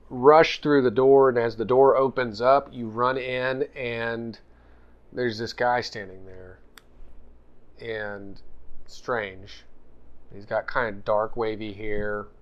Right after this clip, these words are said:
bright blue eyes, and all around him is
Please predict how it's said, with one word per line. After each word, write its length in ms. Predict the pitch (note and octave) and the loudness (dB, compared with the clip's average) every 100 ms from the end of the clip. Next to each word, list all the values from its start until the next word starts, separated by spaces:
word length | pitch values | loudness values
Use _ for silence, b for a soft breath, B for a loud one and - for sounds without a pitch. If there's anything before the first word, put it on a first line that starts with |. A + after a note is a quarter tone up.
| - - | -20 -4
bright 240 | A2 A2 | -2 -2
blue 220 | A#2 A2+ | -4 -2
eyes, 640 | G2+ G2+ G2+ G#2 G#2 - - - - - - - | 0 0 0 -4 -8 -12 -18 -20 -20 -20 -20 -16
and 200 | G#2+ G2+ - | -14 -14 -4
all 220 | A#2 A2+ | 0 0
around 440 | G#2+ A2 A2 G#2+ | 0 -2 -2 -6
him 420 | G2+ A2 G#2 G2+ G#2+ - | -10 -10 -10 -10 -14 -8
is 600 | A#2 G2+ G2 F#2+ - | -6 -6 -8 -12 -14